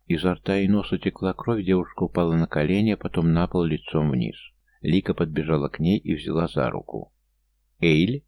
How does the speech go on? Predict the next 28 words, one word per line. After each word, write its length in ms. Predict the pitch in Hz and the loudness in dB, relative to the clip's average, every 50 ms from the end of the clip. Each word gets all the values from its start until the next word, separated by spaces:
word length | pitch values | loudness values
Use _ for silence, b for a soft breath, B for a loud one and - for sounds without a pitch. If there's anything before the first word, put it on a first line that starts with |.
| _ | _
ошарашенно 680 | - 98 - - - 82 78 90 107 - - 139 135 131 | -4 -4 -4 0 0 0 2 2 -2 -2 -6 -6 -8 -8
смотрела 540 | - - - 117 - - 123 120 120 120 - - | -6 -4 -4 -4 -2 0 -2 0 0 -2 -4 -2
на 140 | 92 92 87 | 0 2 2
мёртвую 440 | 85 85 90 - - - 95 92 | 4 2 2 -2 0 0 -2 -2
служанку. 760 | - - 92 98 - - 64 - - - - - - - - _ _ _ _ _ _ _ _ _ _ _ _ _ _ _ _ _ _ _ _ _ _ _ _ _ _ _ _ _ _ | -2 -2 -4 -4 -2 -2 -4 -4 -4 -8 -12 -12 -14 -14 -16 _ _ _ _ _ _ _ _ _ _ _ _ _ _ _ _ _ _ _ _ _ _ _ _ _ _ _ _ _ _
«Значит, 580 | - 82 - - 82 78 80 - - 82 - - - | -16 -10 -2 0 2 2 2 0 -2 -4 -4 -2 -4
это 280 | 85 80 - - 82 | -4 -2 0 0 2
не 140 | 78 80 80 | 4 4 4
его 220 | 80 78 76 80 | 4 4 2 2
величество? 720 | 80 80 90 95 131 156 - - 80 - - - - - - | 2 2 2 2 2 0 0 0 -4 -4 -6 -8 -10 -10 -10
Кто 240 | - - - 85 80 | -8 -2 -2 -2 0
тогда?» — 440 | - 80 76 71 73 73 80 95 101 - | 0 -2 -2 -2 -2 -2 -2 -2 -2 -4
спросила 440 | - 98 95 - - 95 92 98 - - | -6 -6 -6 -2 -2 0 0 0 0 0
Эйль 200 | 92 92 85 - | -2 -2 -2 -2
у 100 | - 92 | -2 -2
Лики. 420 | 85 69 65 58 - - - - - _ _ _ _ _ _ _ _ _ _ _ _ _ _ _ _ _ _ _ - | 0 0 -2 -4 -6 -12 -16 -16 -16 _ _ _ _ _ _ _ _ _ _ _ _ _ _ _ _ _ _ _ -6
Она 280 | - 85 92 92 92 | -2 0 2 2 2
подняла 400 | - - 82 78 80 80 73 76 | 2 0 -2 0 0 0 0 0
глаза 280 | 71 73 71 69 73 73 | -2 -2 -4 -4 -4 -4
на 140 | 67 65 64 | -4 -2 -2
неё, 380 | 62 58 64 76 95 123 147 - | -2 -2 0 0 0 0 -2 -4
но 140 | - 85 85 | -2 -2 -2
девушке 480 | 73 - 113 127 135 131 - - - 110 | 0 0 0 0 0 -4 -12 -4 -2 -2
уже 160 | 104 101 104 | 0 0 -2
след 340 | - - - - 80 - - | -6 -4 -2 -2 -2 -2 -2
простыл. 640 | - - 80 - - - - - - - - - _ _ _ _ _ _ _ _ _ _ _ _ | -4 -6 -6 -6 -6 -10 -10 -10 -10 -10 -12 -14 _ _ _ _ _ _ _ _ _ _ _ _
Эйли 280 | - 92 98 104 104 117 | 0 2 2 4 2 0
пошатывала. 880 | - - 110 - - - - - - - - - - - 50 50 - - | -2 -2 -8 -8 -6 -6 -6 -6 -6 -8 -10 -10 -10 -10 -12 -12 -14 -18